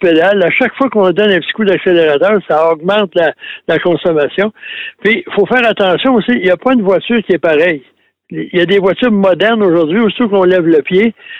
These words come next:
les, les injecteurs se coupent, donc on sauve. Une chose à ne pas faire, c'est ne pas désengager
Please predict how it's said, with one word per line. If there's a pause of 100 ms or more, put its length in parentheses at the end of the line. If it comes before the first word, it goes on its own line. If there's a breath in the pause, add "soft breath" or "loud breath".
(240 loud breath)
les,
les (120)
injecteurs
se
coupent,
donc
on
sauve. (380 loud breath)
Une
chose
à
ne
pas
faire, (360 loud breath)
c'est
ne
pas
désengager